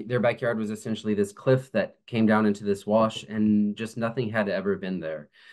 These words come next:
Uh, we built a simple deck and boardwalk down, uh, to this, um, tree, and now the family has a place to go. Uh, m-, in terms of materials, uh, what we did on this project is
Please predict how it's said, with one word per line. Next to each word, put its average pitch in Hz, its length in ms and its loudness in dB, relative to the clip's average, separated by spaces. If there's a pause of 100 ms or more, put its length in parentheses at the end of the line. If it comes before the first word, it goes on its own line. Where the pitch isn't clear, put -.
(480)
Uh, 117 220 4
we 131 180 4
built 139 240 4
a 135 60 0
simple 131 320 0
deck 117 360 0 (160)
and 104 420 0
boardwalk 110 500 -2
down, 110 500 -2 (120)
uh, 101 220 -4 (100)
to 165 220 -6
this, 107 540 0
um, 95 560 -2
tree, 110 440 0
and 110 160 -2
now 113 200 2
the 107 80 -2
family 110 340 -2
has 101 180 -4
a 98 60 -8
place 95 240 -8
to 98 100 -14
go. 107 260 -2 (1000)
Uh, 120 560 4 (180)
m-, 131 300 -2
in 113 80 -2
terms 131 240 2
of 113 80 0
materials, 110 680 2 (220)
uh, 113 280 0
what 127 280 0
we 139 100 -4
did 139 140 -2
on 139 140 2
this 131 120 -4
project 113 420 -6
is 101 220 -6